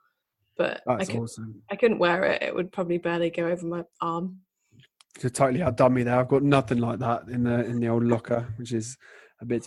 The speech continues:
Speaker 2: poo. Uh, <laughs> um,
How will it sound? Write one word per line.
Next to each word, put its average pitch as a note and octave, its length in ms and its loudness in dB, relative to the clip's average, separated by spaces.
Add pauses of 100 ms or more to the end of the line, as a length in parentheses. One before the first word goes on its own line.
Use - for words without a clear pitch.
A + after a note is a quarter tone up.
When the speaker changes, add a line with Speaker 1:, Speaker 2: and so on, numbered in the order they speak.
Speaker 2:
poo. A2+ 240 2 (460)
Uh, C3+ 420 10 (300)
<laughs> F#3 300 10 (560)
um, C3+ 320 8